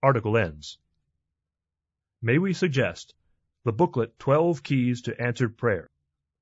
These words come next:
You can experience the joy of answered prayer. This free booklet will show you how. Request this free printed booklet from the regional office nearest you or order at tomorrowsworld dot org. P D F, E pub,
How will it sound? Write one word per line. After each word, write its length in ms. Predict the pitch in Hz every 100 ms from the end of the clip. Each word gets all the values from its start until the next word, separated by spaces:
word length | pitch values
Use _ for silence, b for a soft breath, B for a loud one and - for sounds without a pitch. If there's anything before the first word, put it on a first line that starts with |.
| _ _ -
You 180 | 135 196
can 360 | - 180 110
experience 640 | 92 - 147 117 92 104 -
the 120 | 110
joy 320 | 139 117 90
of 80 | 92
answered 360 | 135 139 131
prayer. 380 | - 131 95 - _ _ _ _ _ _ _ _
This 200 | 113 165
free 200 | - 190
booklet 440 | 165 165 143 107 113
will 100 | 104
show 200 | 123 117
you 160 | 113
how. 300 | 123 127 82 - _ _ _ _ _ _ _
Request 380 | 110 - 117 139
this 180 | 113 -
free 340 | - 147 196
printed 380 | - 180 165 131
booklet 340 | 156 - 92
from 180 | - 113
the 60 | 101
regional 380 | 113 139 160 143
office 380 | 131 131 113
nearest 340 | 123 127 120 -
you 300 | 139 87 - _ -
or 160 | 139
order 340 | 139 160 101 104
at 140 | 107
tomorrowsworld 680 | 110 117 151 139 135 110 92
dot 140 | 101
org. 300 | 117 95 78 _ _ _ _ _ _ _ _ _ -
P 120 | 160
D 180 | 151 110
F, 280 | 104 107 _
E 120 | 165 156
pub, 340 | 110 95